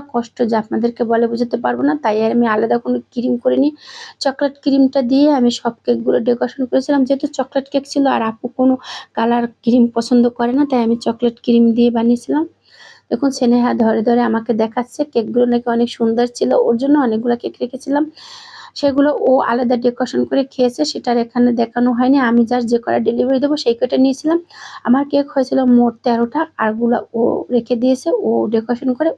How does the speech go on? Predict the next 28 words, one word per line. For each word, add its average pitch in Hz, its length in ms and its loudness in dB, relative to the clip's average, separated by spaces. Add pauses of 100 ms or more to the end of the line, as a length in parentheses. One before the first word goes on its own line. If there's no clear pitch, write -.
ওরা, 214 200 -2 (140)
ওর 247 160 2
বান্ধবীদের 240 540 2
নিয়ে 330 200 4
খেয়েছিল। 202 540 -2 (1200)
আমি 302 140 4
আমার 302 200 4
মনের 247 300 4
মতন 254 240 0
ডেকোরেশন 269 440 0
করলাম, 302 260 2 (120)
আপনারা 240 220 -2
চাইলে 285 200 0
আপনাদের 226 420 0
মন 226 260 0
মতন 240 280 0
ডেস-, 226 480 -4
ডেকোরেশন 233 340 -2
করতে 247 260 -6
পারেন। 320 220 0
আমি 254 100 4
মাত্র 240 180 0
দুইটা 247 360 0
নজল 240 320 2
দিয়ে 262 160 4
ডেকোরেশন 240 400 0
করেছিলাম। 269 380 -2 (260)
So - 100 -4